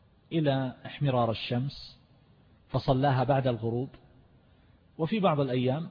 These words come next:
أنه فاتته جملة من الصلوات، أربع صلوات، الظهر والعصر والمغرب والعشاء، وما صلى الجميع إلا في وقت،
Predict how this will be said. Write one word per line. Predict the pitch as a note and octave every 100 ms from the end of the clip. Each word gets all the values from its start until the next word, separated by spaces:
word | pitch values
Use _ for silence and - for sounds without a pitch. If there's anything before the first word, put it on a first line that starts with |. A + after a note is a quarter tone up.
| -
أنه | D3 C3 B2+ D#3+ - - -
فاتته | C#3+ B2+ D3+ - C3
جملة | B2 E3+ C#3 A#2+
من | A#2
الصلوات، | A2 - A2+ A2+ -
أربع | E3 C3+ A#2
صلوات، | - A#2 A2 C3 - - - - -
الظهر | C#3+ B2+ B2+ A2+ A#2
والعصر | C#3 B2 - A#2
والمغرب | C3 D3 D#3 E3 C#3+
والعشاء، | A#2+ A2 G#2+ - - - - - - - _ _ _ -
وما | F3 F#3+
صلى | - F3+ D3+
الجميع | C#3+ B2+ D3 E3+ F#3+ D#3+ - - - - - - _ _ -
إلا | F3+ F3 C#3+
في | B2 C3
وقت، | C#3 C#3+ - -